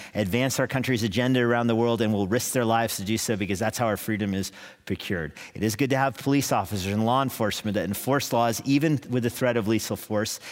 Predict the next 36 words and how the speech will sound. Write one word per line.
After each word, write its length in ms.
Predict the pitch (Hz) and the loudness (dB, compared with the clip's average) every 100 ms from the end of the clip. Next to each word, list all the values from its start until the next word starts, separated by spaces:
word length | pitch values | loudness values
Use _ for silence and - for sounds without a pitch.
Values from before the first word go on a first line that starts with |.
| - - | -16 -2
And 160 | 127 | 0
it 80 | 120 | 2
is 160 | 139 113 | 2 2
good 360 | 147 170 147 - - | 4 4 4 0 -8
for 120 | - | -4
families 460 | 135 143 131 135 127 | -2 0 2 2 2
to 60 | 135 | 0
defend 420 | 123 - 160 165 | 0 0 2 4
themselves 960 | 135 120 101 - 92 80 - - - - _ _ _ - | 4 2 0 0 -2 -2 -10 -10 -10 -14 _ _ _ -4
and 180 | 123 139 | 0 2
their 100 | 151 | 4
neighbors. 560 | 147 147 147 110 101 - | 4 4 4 2 0 -2
It's 160 | 104 113 | -4 2
loving 320 | 123 135 147 | 2 2 0
to 120 | - | 2
your 80 | 131 | 0
family 320 | - 120 117 | 2 2 2
and 80 | 113 | 4
your 60 | 110 | 4
neighbor 260 | 107 101 | 2 0
to 100 | 113 | -2
defend 320 | 95 - 95 | -4 -2 -4
yourself. 380 | 85 - 82 - - - - | -4 -6 -8 -8 -14 -16 -4
But 120 | 123 | -2
shifting 480 | - - 202 - 214 | -2 0 0 4 4
gears 300 | 175 170 143 | 6 4 4
into 140 | 143 127 | 2 4
the 100 | 123 | 4
New 120 | 139 | 2
Testament, 420 | - 131 - 101 | 2 -2 -2 0
that 120 | 160 | 0
transcends 640 | - 196 147 - 156 139 127 | 0 2 2 2 2 2 2
all 140 | 123 | 2
testaments 500 | 135 120 - 92 85 | 0 -2 -2 -2 -4
right 160 | 85 - | -8 -8
there. 240 | 82 | -12